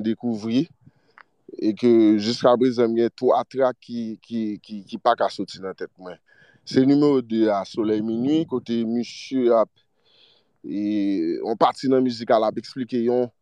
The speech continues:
yon nanm ki travèse, ki ap ba yon, yon seri danekdòt. E mwen, pèsonèlman, se de bagay ke, e, m viv nan, nan eksperyans, e, espirityèl mwen,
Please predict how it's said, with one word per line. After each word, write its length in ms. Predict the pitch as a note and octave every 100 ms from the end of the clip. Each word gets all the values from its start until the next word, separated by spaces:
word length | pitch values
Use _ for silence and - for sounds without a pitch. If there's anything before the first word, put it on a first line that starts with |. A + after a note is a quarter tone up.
| _ _ _ -
yon 260 | G#2 A2+ B2+
nanm 220 | C3 B2
ki 160 | A2+ A#2
travèse, 640 | A#2 A2+ A2+ A#2+ - F3 F#3 _
ki 100 | -
ap 140 | A2 G#2
ba 220 | G#2 G#2+
yon, 480 | G#2+ G#2+ G#2 G#2 G2
yon 260 | F2 G2+ G2
seri 280 | - G#2 G#2+
danekdòt. 640 | G2+ G#2 B2 D3+ F3+ - - _ _ _ _ _ _
E 260 | F#2+ G2 F#2
mwen, 160 | G2 G2
pèsonèlman, 520 | F2+ A2 A#2+ A2 G2 G2+
se 140 | G2+
de 120 | G2 G2
bagay 300 | G#2 G2 F2+
ke, 100 | G2+ F#2 E2+ _ _ _ _ _ _ _ _ _ -
e, 220 | - F#2
m 220 | G2+ G#2 G2
viv 380 | A2+ D#3+ D#3+ C3 A#2 - F#2+
nan, 240 | G#2 G#2 G#2
nan 140 | G#2
eksperyans, 560 | G2+ - A#2 G#2 G2+ F#2+ -
e, 220 | G#2+ F#2+
espirityèl 480 | F#2+ - G#2+ - F#2+
mwen, 160 | A#2